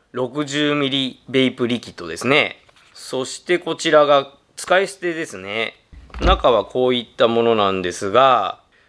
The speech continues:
充電はできないので、中のリキッドが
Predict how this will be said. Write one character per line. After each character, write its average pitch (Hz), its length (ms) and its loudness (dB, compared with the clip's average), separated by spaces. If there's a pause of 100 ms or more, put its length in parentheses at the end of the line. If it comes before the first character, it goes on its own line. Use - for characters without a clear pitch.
(120)
充 208 360 -4
電 226 280 4
は 214 120 4
で 180 160 0
き 190 160 -2
な 151 140 4
い 110 80 -4
の 98 180 -8
で、 160 480 2 (320)
中 160 360 0
の 143 360 -2 (160)
リ 117 120 -12
キ 123 100 -12
ッ 117 80 -12 (100)
ド 117 160 -2
が 110 340 2